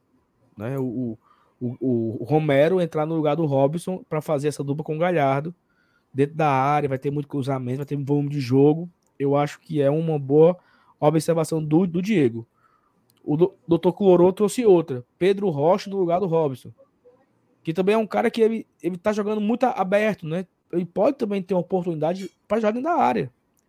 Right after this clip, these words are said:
Pra jogar ali mais, mais próximo ao gol, pra poder, talvez, ter finalizações. Então, o Robinson, ele, ele fez as últimas duas partidas não tão boas ali, contra Botafogo e Fluminense.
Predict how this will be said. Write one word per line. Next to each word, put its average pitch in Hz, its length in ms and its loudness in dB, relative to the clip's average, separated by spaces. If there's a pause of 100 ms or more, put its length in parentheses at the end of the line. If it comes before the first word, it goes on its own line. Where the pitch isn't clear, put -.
(400)
Pra 165 80 -4
jogar 170 200 4
ali 180 100 6
mais, 185 180 2
mais 180 160 -2
próximo 175 340 2
ao 170 120 6
gol, 151 280 4
pra 143 120 -4
poder, 143 320 -4 (420)
talvez, 147 380 0
ter 160 120 -6
finalizações. 160 800 0
Então, 165 240 -2 (800)
o 143 120 2
Robinson, 135 480 2
ele, 127 280 0 (680)
ele 139 160 -6
fez 202 340 2
as 147 220 4
últimas 139 420 0
duas 135 300 0
partidas 127 540 -6
não 139 160 -4
tão 151 200 -6
boas 131 360 2
ali, 123 260 -4 (420)
contra 139 240 -4
Botafogo 139 460 -2
e - 20 -6
Fluminense. 147 600 -2